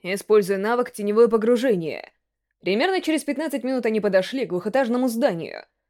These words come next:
Это было место, где остановились послы и представители других стран, которые участвовали в похоронах. Шин пришел сюда, чтобы встретиться с Шибейдом, поскольку у него не было возможности пригласить его в резиденцию.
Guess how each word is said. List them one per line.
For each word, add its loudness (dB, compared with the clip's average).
Это -4
было 2
место, -6
где 2
остановились -2
послы -2
и -2
представители -2
других -2
стран, -2
которые 0
участвовали 2
в -2
похоронах. 0
Шин -2
пришел 0
сюда, 0
чтобы -2
встретиться 0
с -4
Шибейдом, -2
поскольку -2
у 0
него 0
не 0
было 2
возможности 0
пригласить -2
его 0
в 4
резиденцию. -2